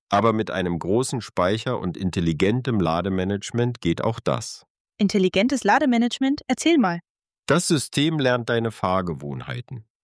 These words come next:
Speaker 1: Es weiß, wann du das Auto brauchst und lädt es rechtzeitig, wenn Solarstrom verfügbar ist.
Speaker 2: Das ist ja wie künstliche Intelligenz. Und was ist, wenn mal mehrere Tage kein Solarstrom da ist?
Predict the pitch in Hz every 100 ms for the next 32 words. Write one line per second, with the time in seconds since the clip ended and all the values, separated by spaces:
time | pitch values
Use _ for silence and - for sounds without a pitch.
0 | _ - 101 - 101 123 101 - 90 87
1 | 78 76 - 82 110 131 147 120 123 160
2 | - - - - 78 78 110 90 87 -
3 | 110 - - 95 107 135 - - _ -
4 | - 90 90 87 80 87 113 - 131 131
5 | 131 135 117 104 - - - 113 - -
6 | - _ _ _ _ - 175 180 190 175
7 | 170 202 202 180 - 165 165 170 165 196
8 | 233 - - _ _ - 180 175 - 220
9 | 196 185 180 175 196 247 214 185 - 180
10 | 170 - 170 165 160 160 165 - 170 170
11 | 170 175 240 -